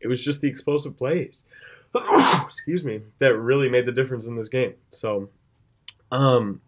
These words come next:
if, unless there's anything else you wanna pick out of that advanced box score, should we move to the moments in this game?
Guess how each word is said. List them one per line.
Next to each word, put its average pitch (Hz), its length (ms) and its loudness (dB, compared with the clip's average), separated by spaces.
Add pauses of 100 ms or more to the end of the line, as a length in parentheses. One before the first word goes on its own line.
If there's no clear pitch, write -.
if, 135 160 -4 (100)
unless 139 320 2
there's 147 160 2
anything 151 300 6
else 127 200 4
you 127 60 -2
wanna 117 140 0
pick 120 260 -2
out 110 140 -4
of 104 80 -6
that 107 280 -4
advanced 110 400 -6
box 107 280 -8
score, 101 560 -8
should - 180 -8
we 120 80 -2
move 113 240 -2
to 113 60 -10
the 110 80 -6
moments 110 420 -2
in 123 100 -6
this 120 120 -6
game? 135 400 -4